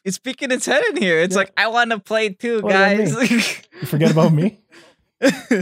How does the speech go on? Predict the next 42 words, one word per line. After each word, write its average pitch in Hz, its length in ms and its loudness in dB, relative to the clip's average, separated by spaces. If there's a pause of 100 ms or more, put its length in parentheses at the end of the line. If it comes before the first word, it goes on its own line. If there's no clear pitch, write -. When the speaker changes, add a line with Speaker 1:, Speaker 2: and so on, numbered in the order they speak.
(1080)
Speaker 1:
Speaking 294 320 -2
of 262 120 -4
Pokemon 202 420 -2
people 185 180 0
forgot 190 300 0
about, 151 160 0
Cinderace, 240 680 0
man. 165 280 0
Cinderace 277 520 -4
is 202 100 -6
back 208 320 -2
too. 294 180 -6
Cinderace 226 320 -2
is 214 60 -6
Speaker 2:
True. 202 100 -4
Speaker 1:
on 190 80 -2
so 220 340 -4
many 214 520 -6
top - 280 -10
thirty 240 240 -6
teams. 151 300 -10
That's 165 200 -6
another 180 220 -6
Pokemon 151 400 -12
y-, - 100 -16
and 143 280 -10
you 143 60 -10
never 143 340 -6
see - 180 -16
on 139 120 -12
ladder. 185 360 -14 (160)
Speaker 2:
Right. 110 320 -10
Speaker 1:
And - 80 -10
I've 185 60 -4
been 254 120 -6
seeing 262 180 -4
a 202 40 -2
lot 185 200 0
of 156 180 -6
Assault 143 320 -6
Vested 214 320 -6
Cinderaces 247 760 -8